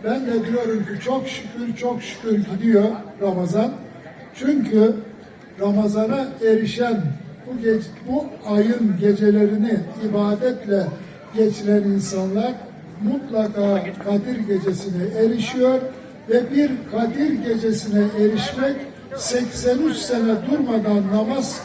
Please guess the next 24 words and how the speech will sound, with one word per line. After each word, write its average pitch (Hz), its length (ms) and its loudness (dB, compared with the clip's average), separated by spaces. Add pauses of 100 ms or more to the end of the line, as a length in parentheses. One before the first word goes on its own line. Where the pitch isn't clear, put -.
(100)
kılmaya 226 540 2 (100)
eşit 233 460 -2
diyorum. 160 360 2 (500)
Onun 262 280 0
için 220 380 0
biz 254 200 -4
çok 262 220 0
seviniyoruz. 208 880 2 (340)
Kadir 220 360 0
Gecesi'ne 202 540 2
oruç, 233 440 -2 (340)
o-, 240 280 -4
ulaşacağız 254 720 0 (460)
ve 226 120 4
ardından 233 760 2
da 254 120 2
zaten 254 580 0
bayram 240 400 0
yapıyoruz. 165 640 -2 (420)
Ben 254 240 0
de 233 200 0
diyorum 226 400 0
ki 254 280 -2 (460)
Allah 233 480 2